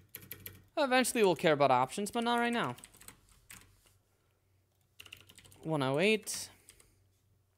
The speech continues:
Uh, then here, I P is equal to self dot I P. Then, if I P dot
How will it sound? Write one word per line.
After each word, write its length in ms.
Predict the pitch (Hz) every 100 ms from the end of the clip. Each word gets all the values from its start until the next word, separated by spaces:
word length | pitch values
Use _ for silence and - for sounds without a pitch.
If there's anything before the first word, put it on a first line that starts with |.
| _ _ _ _ _ - _ _ _ - - - - _ _ _ -
Uh, 420 | 165 170 170 170
then 160 | 160 160
here, 340 | 190 190 180 - -
I 180 | 147 156
P 240 | 175 170
is 100 | 151
equal 160 | 156 143
to 80 |
self 380 | 135 151 143 139
dot 160 | 139 123
I 140 | 120
P. 500 | - 202 202 202 202 190 - - - - _ _ _ _ _ _ _ _ _ _ -
Then, 720 | 147 175 196 143 160 220 269 220 - - _ _ _ - - 240
if 380 | 302 294 - - -
I 220 | 196 240
P 560 | - 220 214 208 196 190 _ _ _ 151 143
dot 600 | 180 165 170 - -